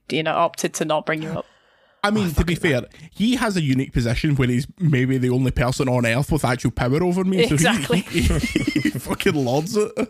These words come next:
Speaker 3: Uh, t-, actually, talking of Q R codes, just reminded me of something. I, I wanna go back to Stray briefly. Something that's,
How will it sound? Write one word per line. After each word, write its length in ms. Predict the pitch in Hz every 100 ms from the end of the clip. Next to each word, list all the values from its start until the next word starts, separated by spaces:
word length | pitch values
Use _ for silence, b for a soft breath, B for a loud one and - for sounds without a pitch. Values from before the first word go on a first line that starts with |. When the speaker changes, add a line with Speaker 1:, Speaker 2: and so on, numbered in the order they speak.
| 339 392 - B B B B B B -
Speaker 3:
Uh, 320 | 107 110 107 -
t-, 120 | - -
actually, 240 | - - -
talking 240 | 190 240
of 80 | 262
Q 220 | - 127
R 100 | 127
codes, 280 | 127 110 98
just 60 | 123
reminded 220 | 127 139
me 40 |
of 40 | 117
something. 200 | 98 90
I, 60 | 127
I 160 | 92
wanna 140 | 156 196
go 80 | 143
back 180 | 127 127
to 100 | 120
Stray 360 | - 110 113
briefly. 600 | 101 101 95 - 92 90 -
Something 200 | 120 113
that's, 220 | 107 -